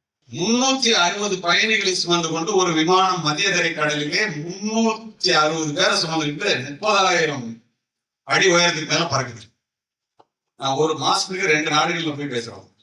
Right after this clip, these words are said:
இந்த கோவிட் நேரத்துல தான் போனது. இது ஏன் நான் காரணத்தோட பதிவு செய்யணும். மேல வானத்துல போயிட்டு இருக்கும்போது திடீர்னு ஒரு வெடிச்சல்,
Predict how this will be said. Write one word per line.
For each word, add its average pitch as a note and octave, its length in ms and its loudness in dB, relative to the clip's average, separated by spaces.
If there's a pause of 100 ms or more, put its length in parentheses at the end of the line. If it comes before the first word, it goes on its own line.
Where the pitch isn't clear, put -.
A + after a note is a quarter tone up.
(180)
இந்த A2+ 200 -14
கோவிட் E3 240 -2
நேரத்துல D3+ 300 -2
தான் C#3 120 -4
போனது. A2 400 -10 (560)
இது B2 140 -6
ஏன் - 180 0
நான் F#3 160 0
காரணத்தோட E3+ 480 0
பதிவு C3+ 340 -6
செய்யணும். G2 280 -18 (1400)
மேல B3+ 460 2
வானத்துல F#3+ 560 0
போயிட்டு F3 260 0
இருக்கும்போது F#3+ 360 -4
திடீர்னு A#3 500 2
ஒரு E3 200 2
வெடிச்சல், E3 340 0